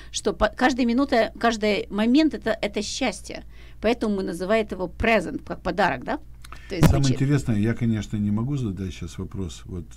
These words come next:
Speaker 2: нашему, э, радиослушателю Артуру из Индиаполиса.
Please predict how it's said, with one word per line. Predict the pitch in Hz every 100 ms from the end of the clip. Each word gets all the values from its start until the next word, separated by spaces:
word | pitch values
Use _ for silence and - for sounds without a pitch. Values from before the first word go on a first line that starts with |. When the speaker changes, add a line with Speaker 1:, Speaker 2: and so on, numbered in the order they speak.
| -
Speaker 2:
нашему, | 92 - 95 92 95 92 95
э, | 92 90 90
радиослушателю | 95 92 92 104 95 - 95 92
Артуру | 92 - 143 139
из | 110 90
Индиаполиса. | 95 92 92 92 - - -